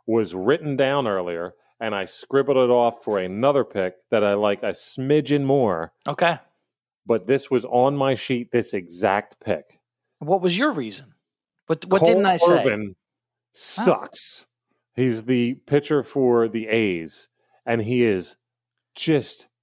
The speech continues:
Speaker 2: Yeah.
Speaker 1: awful.
Speaker 2: Yeah, he's not
Speaker 1: Okay?
Speaker 2: very good.
Speaker 1: He is bad. He's not a good pitcher. And he's, he's got, like, an eight plus E R A this year. And he's just, he's not good. And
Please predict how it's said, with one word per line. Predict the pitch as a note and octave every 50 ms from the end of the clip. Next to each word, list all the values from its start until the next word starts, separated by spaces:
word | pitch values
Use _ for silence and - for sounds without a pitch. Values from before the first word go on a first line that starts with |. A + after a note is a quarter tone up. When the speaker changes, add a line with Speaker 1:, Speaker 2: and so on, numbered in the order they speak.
| _ -
Speaker 2:
Yeah. | - G2 -
Speaker 1:
awful. | C3+ C3 A2+ G#2 - - F#2+ D#2+ - _ _ _ _ -
Speaker 2:
Yeah, | A#2+ A#2
he's | G#2 G2+ A#2+
not | A#2+ G2+
Speaker 1:
Okay? | G2+ A2
Speaker 2:
very | G#2+ G2+
good. | - G2+ G2 F#2+ - - - _ _
Speaker 1:
He | - C3 C3+ B2+
is | A2+ G2 F2
bad. | - _ _ _ - C3 A2+ A2 G2+ F2+ D#2+ D#2 D#2 - - _ -
He's | A#2 A2+ G#2+ F#2+
not | G#2 A2 A#2+ B2 A#2 B2 C3+ -
a | - A#2+ A2
good | F#2 G#2+ A2 G2 F2+
pitcher. | - G#2+ G2+ - - - D2+ D#2+ F#2
And | G#2+ A2+ G#2+
he's, | G2+ -
he's | A2+ A#2 F#2
got, | A#2 C3+ A2+
like, | G#2+ F#2
an | F2+ F#2
eight | G2 F#2+ G2+ G#2 -
plus | - G2+ F#2+ E2+ D#2 - - -
E | G2+ F#2
R | E2+ D#2 D#2+ F#2+
A | G2
this | E2+ - D2+ - -
year. | F#2 E2 D#2 D2 - _ _ _ _ _ _ -
And | A2 G2+ F#2+ F2+ F2+ F2+ - - _
he's | - G#2 G2+ G#2 -
just, | - G#2+ F#2 - -
he's | A#2+ G2+ F2+ F2+
not | F#2+ G2+ G2+ G2+ G2 G2 G2+ -
good. | F#2 G2+ G2 F2 D#2 -
And | F2+ F2+ F#2 F#2+ F#2